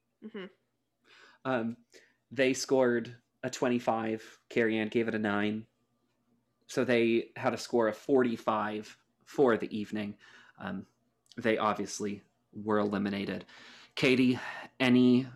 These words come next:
Speaker 2: final thoughts on Joey McIntyre?
Speaker 1: No.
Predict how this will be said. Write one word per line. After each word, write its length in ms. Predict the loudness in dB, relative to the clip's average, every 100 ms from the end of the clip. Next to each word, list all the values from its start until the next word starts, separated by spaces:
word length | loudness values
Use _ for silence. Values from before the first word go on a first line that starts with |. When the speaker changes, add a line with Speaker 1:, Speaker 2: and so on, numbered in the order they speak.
| -16
Speaker 2:
final 420 | 0 4 4 2
thoughts 640 | 2 2 2 0 -10 -12 -16 _
on 140 | -4 -2
Joey 260 | 0 0
McIntyre? 680 | 0 -4 -6 -6 -4 -4 -6 -10 _ _ _ _ _ _ _ _ _ _ _ _ _ _ _ _ _ _ _ _ _ _ _ _ _ _ _ _ _ _ -20 -20 _ _ _
Speaker 1:
No. 440 | -20 -6 -4 -4